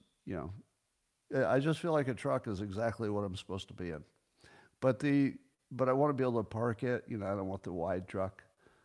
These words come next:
The wide truck's a pain in the ass 'cause you can't park it as easily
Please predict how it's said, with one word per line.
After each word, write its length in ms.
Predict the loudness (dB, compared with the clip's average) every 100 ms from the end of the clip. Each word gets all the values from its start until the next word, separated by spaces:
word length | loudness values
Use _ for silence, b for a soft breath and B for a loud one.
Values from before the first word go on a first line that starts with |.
| b b _ -6 -4
The 60 | 2
wide 240 | 2 4
truck's 240 | 2 0 0
a 60 |
pain 140 | 0 0
in 100 | 0
the 100 | -2
ass 280 | -2 -4
'cause 200 | -6 -6
you 80 | -6
can't 240 | -4 -4 -4
park 260 | -6 -4
it 80 | -6
as 160 | -8 -8
easily 400 | -10 -8 -8